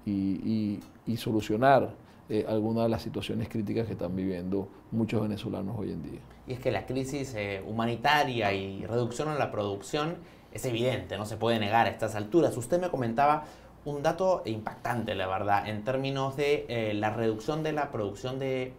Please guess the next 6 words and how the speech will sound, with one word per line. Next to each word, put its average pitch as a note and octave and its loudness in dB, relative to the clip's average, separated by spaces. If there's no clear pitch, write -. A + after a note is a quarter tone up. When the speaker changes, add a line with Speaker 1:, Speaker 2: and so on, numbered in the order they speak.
Speaker 2:
de G#2+ -8
petróleo. G#2+ -2
Speaker 1:
Sí, F#3+ 8
o A2 8
sea, C3+ 10
nosotros C#3 8